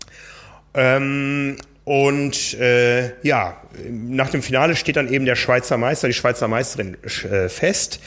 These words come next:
Und Favoriten sind da sicher Max Studer, das ist der, den wir in der aktuellen, äh, Triathlon hundertvierundachtzig abgebildet haben mit seinem absoluten, äh, Pain-Face, ähm,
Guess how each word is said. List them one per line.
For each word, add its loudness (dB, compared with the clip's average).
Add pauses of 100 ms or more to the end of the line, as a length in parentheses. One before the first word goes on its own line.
(380)
Und 2
Favoriten 0
sind 2
da 2
sicher 0
Max 0
Studer, 2
das 0
ist -6
der, 4
den 2
wir 2
in 0
der 0
aktuellen, 0 (460)
äh, -2
Triathlon 0
hundertvierundachtzig 0
abgebildet 2
haben 0
mit -2
seinem -2
absoluten, -2 (100)
äh, 0
Pain-Face, 0
ähm, 0